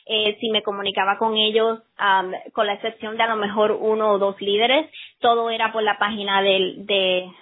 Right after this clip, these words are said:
la página de Facebook, del grupo, o por un chat y cosas así. Pero no ta-, no estaba tomando tiempo de trabajar con ellos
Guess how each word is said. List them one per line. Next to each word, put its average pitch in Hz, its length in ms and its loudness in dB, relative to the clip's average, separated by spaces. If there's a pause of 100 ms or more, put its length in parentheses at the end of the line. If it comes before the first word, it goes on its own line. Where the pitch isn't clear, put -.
la 202 180 -2
página 208 320 -2
de 185 100 -6
Facebook, 269 680 0
del 202 280 0
grupo, 277 420 2 (520)
o 214 180 2
por 196 160 0
un 190 160 -8
chat 262 640 0
y 226 100 -12
cosas 202 420 0
así. 214 240 -14 (280)
Pero 247 260 4
no 269 460 2
ta-, 302 180 0
no 254 160 -4
estaba 262 400 0
tomando 240 420 0
tiempo 220 300 -4
de 214 140 -2
trabajar 196 500 -2
con 214 220 -2
ellos 202 360 2